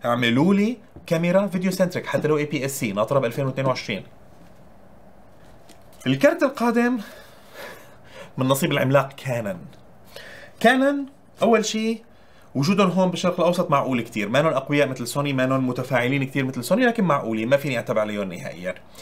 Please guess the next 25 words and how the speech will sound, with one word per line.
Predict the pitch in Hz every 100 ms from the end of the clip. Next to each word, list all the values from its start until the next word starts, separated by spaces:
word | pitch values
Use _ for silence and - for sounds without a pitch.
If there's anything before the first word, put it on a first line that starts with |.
| - - -
آه، | - 123
بالنسبه | 139 202 254 254
للكاميرات | 214 202 196 190
تبعتهم | 190 180 156 175 175 165 -
كانون | 175 185 185
في، | 175 - 180 -
في | - 180
شيء | 185
كتير | - 156
مهم، | 147 139 131
شغلتين | 104 143 151 185 - 117
actually | -
انا | 113 113
بدي | 127 135
احكي | - 156
لكم | 139 143
اياهم، | 147 151 147 131
واحد، | 151 - 139 120 - 113
آه، | 117
بمجال | 127 131 147 156
والثاني | 131 131 113
بمجال | 104 90
ثاني. | 90 87 90 - - -
المجال | 135 190 220
الاول | 226 233 262